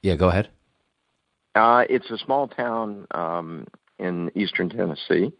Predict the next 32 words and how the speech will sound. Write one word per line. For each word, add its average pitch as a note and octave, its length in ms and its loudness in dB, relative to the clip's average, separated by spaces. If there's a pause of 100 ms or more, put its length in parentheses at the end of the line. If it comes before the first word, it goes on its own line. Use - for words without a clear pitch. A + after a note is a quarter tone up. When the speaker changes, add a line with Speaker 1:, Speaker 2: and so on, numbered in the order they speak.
(180)
Speaker 1:
Yeah. D2 240 -4 (160)
Speaker 2:
Uh, D#2 240 2
it's D#2 80 -2
a - 20 -2
Speaker 1:
Foothills A#2+ 440 8
of G2 80 6
the F2 80 4
Speaker 2:
Cherokee F#2 60 6
Speaker 1:
Smoky, G2+ 480 6
Speaker 2:
name. - 60 -10 (120)
Speaker 1:
foothills G#2+ 560 2
of F#2 80 2
the E2 80 -2
Smoky F#2 380 0
Mountains, F2 340 0
it C2+ 80 -2
looks C2 240 -8
like. C2 260 -6 (960)
Speaker 2:
Yes. - 240 6 (260)
Uh, F2+ 320 2
we, F2+ 440 -2 (260)
we E2+ 380 -6 (100)
saw A2+ 220 6
them A2 180 2
from G2+ 240 0
our F2+ 140 0
doorstep. F#2 640 0 (720)
And, G2 680 2
um, F#2+ 500 -2 (1040)
and G#2+ 400 2 (680)
I A#2+ 300 6 (200)
first - 800 -6